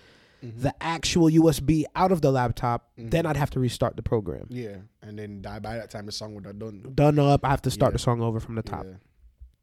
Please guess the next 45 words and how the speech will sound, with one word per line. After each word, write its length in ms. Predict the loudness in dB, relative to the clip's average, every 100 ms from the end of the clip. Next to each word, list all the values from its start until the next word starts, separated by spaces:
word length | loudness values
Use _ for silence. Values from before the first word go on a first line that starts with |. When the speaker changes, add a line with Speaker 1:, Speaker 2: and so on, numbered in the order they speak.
| -8 4
Speaker 2:
But 160 | 6
because 520 | 6 8 10 10 8
Speaker 1:
Or 60 | 6
Speaker 2:
it 60 | 8
was 120 | 6
Speaker 1:
people 80 | 4
to 40 | -2
realize, 400 | -2 0 -2 -4
like, 100 | -8
"Wait, 300 | -6 -8 -10 _
<laughs> 120 | -10
where's, 500 | -8 -2 2 2 2
we're 140 | 4 6
the 60 | 6
ones 240 | 4 0
singing 280 | -2 -4 8
Speaker 2:
Yeah, 180 | 12 12
Speaker 1:
those 120 | 10
songs? 100 | 6
Speaker 2:
like, 220 | 8 8
niggas 280 | 6 6 8
would 80 | 8
be 40 | 8
Speaker 1:
Why 120 | 8
Speaker 2:
like, 20 |
Speaker 1:
we 160 | 8 8
not 240 | 6 6
playing?" 120 | 2 0
Speaker 2:
um, 240 | -4 -8
<laughs> 80 | -10 -4 -2 -2 -4 0
one, 80 |
one 180 | 0 0
up. 180 | 0 -2 -4 -10
Speaker 1:
Yeah. 340 | -2 0 0 -2
Speaker 2:
Yeah, 160 | -8 -12 _ -10 -8 -4
that's 200 | -4 -4 -6 4
two 160 | 4
strikes, 560 | 6 4 4 2 0 2
you 180 | 4 8
know? 200 | 8 8
Like, 340 | 4 -2 -6 _ _ _ _ _ _ _ 4
other 200 | 6 8
than 160 | 6
that, 220 | 4 4
though, 360 | 6 8 8 6